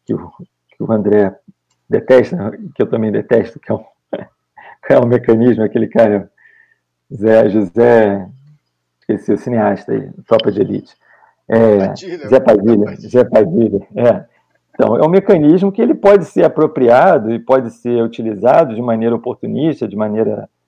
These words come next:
Speaker 1: é, de maneira, como é que se diz? É, é isso, né? De maneira oportunista, né? De acordo com a ocasião, né?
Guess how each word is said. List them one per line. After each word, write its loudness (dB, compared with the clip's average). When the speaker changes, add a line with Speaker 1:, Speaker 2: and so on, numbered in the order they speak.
Speaker 1:
é, -6
de -20
maneira, -4
como -12
é -10
que -20
se -12
diz? -4
É, -4
é 0
isso, 0
né? 2
De 0
maneira 2
oportunista, 0
né? 4
De 4
acordo 2
com 2
a 4
ocasião, 4
né? -4